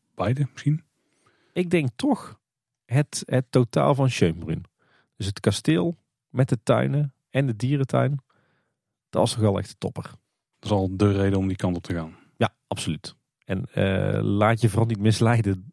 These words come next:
Speaker 2: <laughs> door, eh, mensen die je vertellen dat je dat allemaal in één, in één dag kunt. Dat kan je misschien wel, maar dan moet je er echt doorheen rennen.
Speaker 1: En dan moet je daar ook zo'n elektrisch stepje hebben, denk ik.
Speaker 2: <laughs> Ja. Ja, en sowieso gewoon, weet je, dus het stadsleven zelf. Gewoon lekker over straat struinen, trammetje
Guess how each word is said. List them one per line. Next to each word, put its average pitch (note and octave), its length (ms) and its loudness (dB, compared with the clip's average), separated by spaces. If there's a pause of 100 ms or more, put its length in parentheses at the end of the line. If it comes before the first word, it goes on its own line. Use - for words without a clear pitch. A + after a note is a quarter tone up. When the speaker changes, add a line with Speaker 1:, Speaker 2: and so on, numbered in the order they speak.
Speaker 2:
<laughs> A2+ 180 2
door, G2+ 320 0
eh, F#2 200 0
mensen G2+ 380 0
die F#2 120 -2
je F#2+ 80 0
vertellen F#2+ 340 2
dat F#2+ 160 0
je G2 100 -2
dat - 100 -6
allemaal G2+ 240 -2
in - 100 -6
één, F#2+ 160 -2
in G2+ 160 -4
één A#2+ 180 0
dag G2 240 0
kunt. D#3+ 280 0 (540)
Dat A2 140 -2
kan C#3 120 4
je C3 80 6
misschien A#2+ 300 2
wel, A#2 140 4
maar A2+ 100 2
dan G#2+ 100 4
moet G#2+ 80 2
je A2+ 80 4
er G#2 60 2
echt G2+ 180 0
doorheen G2+ 360 2
rennen. F2+ 380 -2
Speaker 1:
En - 320 -12
dan G2+ 60 -2
moet A2 120 0
je A2 60 2
daar A2 140 4
ook G2+ 80 -2
zo'n G2 180 0
elektrisch F2+ 320 -2
stepje G2 280 -2
hebben, E2+ 220 0
denk - 300 -2
ik. B2+ 140 6
Speaker 2:
<laughs> - 20 -2
Ja. - 140 -2 (1400)
Ja, F2 160 2
en G2 60 2
sowieso F#2 260 0
gewoon, G2+ 200 0
weet F#2 160 0
je, G#2+ 80 2
dus F#2 180 -2
het - 260 -2
stadsleven F#2+ 540 -2
zelf. F2 260 0
Gewoon F2 160 0
lekker F2 220 -4
over G2 200 -4
straat E2 360 -4
struinen, F2 520 -2
trammetje F2 420 -4